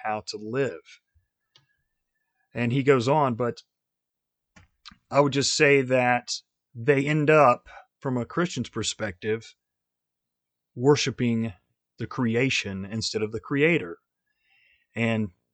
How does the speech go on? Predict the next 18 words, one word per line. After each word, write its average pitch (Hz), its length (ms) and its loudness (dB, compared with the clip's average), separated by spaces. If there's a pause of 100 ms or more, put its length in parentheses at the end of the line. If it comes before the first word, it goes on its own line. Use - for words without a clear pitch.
(200)
there 143 140 4
are 135 220 -2
other 160 380 6
verses 139 520 2
in 113 160 -2
there 107 380 -8 (100)
that 110 300 -6
warn 131 680 0
against 113 640 -6
such - 480 -4
things. 90 680 -6 (920)
We 143 80 2
look 143 220 4
at 117 100 -4
Isaiah 123 460 0
forty-seven 123 640 -4
thirteen 123 480 -4
through 107 160 -12